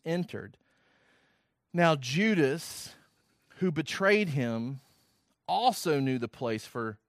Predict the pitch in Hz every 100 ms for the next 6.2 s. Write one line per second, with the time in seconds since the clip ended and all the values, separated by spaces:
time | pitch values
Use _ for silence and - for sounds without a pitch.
0 | _ _ 160 165 143 - 139 - 127 127
1 | 135 - 117 107 101 _ _ _ _ _
2 | _ _ _ - 120 120 104 104 101 -
3 | 135 131 - 76 76 - _ _ _ _
4 | _ _ _ _ _ _ _ _ _ _
5 | _ _ - 120 - 156 113 131 135 120
6 | 117